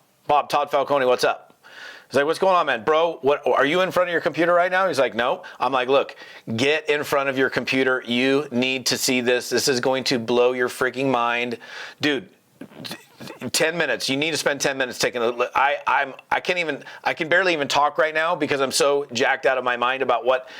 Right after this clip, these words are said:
dude, get in front of your computer. Are you there? Get to, dude, stop whatever you're doing. Get in front of your computer.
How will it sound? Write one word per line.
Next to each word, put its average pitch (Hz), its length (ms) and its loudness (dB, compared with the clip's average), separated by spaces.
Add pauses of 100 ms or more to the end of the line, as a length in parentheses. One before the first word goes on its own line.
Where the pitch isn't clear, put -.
(120)
dude, 143 240 -2 (260)
get 160 160 0
in 151 80 -6
front 185 160 0
of 190 40 -2
your 190 100 2
computer. 139 540 0 (760)
Are 131 80 2
you 151 100 2
there? 165 280 0 (120)
Get 165 160 -2
to, 165 80 -10
dude, 131 460 -4
stop 170 220 0
whatever 175 200 2
you're 165 80 2
doing. 147 120 2
Get 147 120 0
in 147 60 -4
front 139 160 -2
of - 20 -2
your 127 100 0
computer. 113 360 -2